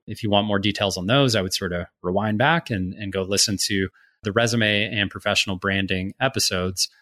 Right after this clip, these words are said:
The other thing would be is if you are getting interviews and you're showing up to those interviews and it's just not going well, the writing's on the wall. It's your interview prep, right?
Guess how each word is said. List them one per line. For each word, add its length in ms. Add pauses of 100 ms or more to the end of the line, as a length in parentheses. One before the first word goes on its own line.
(200)
The 180
other 220
thing 480 (300)
would 240
be 300 (100)
is 200
if 140
you 220
are 180
getting 280
interviews 720 (220)
and 280
you're 80
showing 280
up 140
to 60
those 180
interviews 580 (120)
and 160
it's 100
just 160
not 280
going 280
well, 320 (340)
the 100
writing's 320
on 100
the 80
wall. 300
It's 140
your 100
interview 340
prep, 300
right? 300